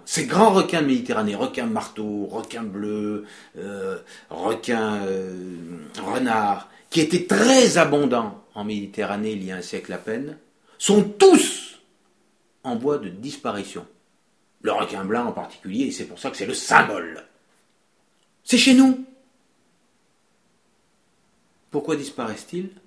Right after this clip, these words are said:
En reste-t-il ? Et s'il en reste, il faut tout faire pour les protéger. Il faut tout faire pour les préserver. Encore une fois, c'est notre richesse. Ne la laissons pas s'évanouir définitivement. Donc,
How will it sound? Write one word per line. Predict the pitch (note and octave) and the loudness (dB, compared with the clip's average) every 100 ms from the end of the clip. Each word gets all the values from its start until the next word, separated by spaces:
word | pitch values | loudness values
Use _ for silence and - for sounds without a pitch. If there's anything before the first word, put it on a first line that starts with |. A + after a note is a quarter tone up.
| _ _ _ _ _ _ _ _ _ | _ _ _ _ _ _ _ _ _
En | B2+ | -6
reste-t-il ? | A#2 A2 - G#2+ - G#3 G#3+ - _ _ _ _ _ _ _ | -4 -6 -8 -10 -10 -12 -12 -18 _ _ _ _ _ _ _
Et | G2+ | -10
s'il | - - B2+ | -8 -6 -4
en | G#2 G2 | -2 -4
reste, | G2+ G2 - - - _ _ _ _ _ _ _ _ _ _ _ _ _ _ _ _ _ _ | -4 -6 -8 -18 -20 _ _ _ _ _ _ _ _ _ _ _ _ _ _ _ _ _ _
il | - | -16
faut | - - | -14 -12
tout | - | -14
faire | - A2 | -8 -10
pour | - E2+ | -8 -10
les | |
protéger. | F2 - - F3 A#3 A#3+ _ _ | -10 -10 -10 -10 -12 -18 _ _
Il | - | -14
faut | - - | -12 -14
tout | - A#2+ | -10 -10
faire | - C3+ - | -4 -4 -4
pour | G#2 | -6
les | G2+ | -6
préserver. | G#2 A2+ F3 G3+ A#3 - _ _ _ | -6 -8 -8 -10 -12 -16 _ _ _
Encore | - A3 | -8 -4
une | G#3+ | -6
fois, | - F3+ - - | -2 -4 -4 -10
c'est | - - | -6 -2
notre | A#2+ A#2 - | -2 -2 0
richesse. | A#2 F3 - C4 - | 0 0 -2 -6 -6
Ne | B2+ C3+ | 0 4
la | C3+ | 6
laissons | C3+ C3+ C#3 | 4 2 0
pas | B2+ E3 | 4 4
s'évanouir | - D3 D3+ G3 G#3 | 4 6 8 10 8
définitivement. | D3+ D3+ E3+ G#3 B3+ A3+ G#3 G3 - _ _ _ _ _ _ _ _ - | 6 4 4 6 6 6 2 0 -6 _ _ _ _ _ _ _ _ 2
Donc, | E3+ E3+ A#2+ - | 6 6 4 -4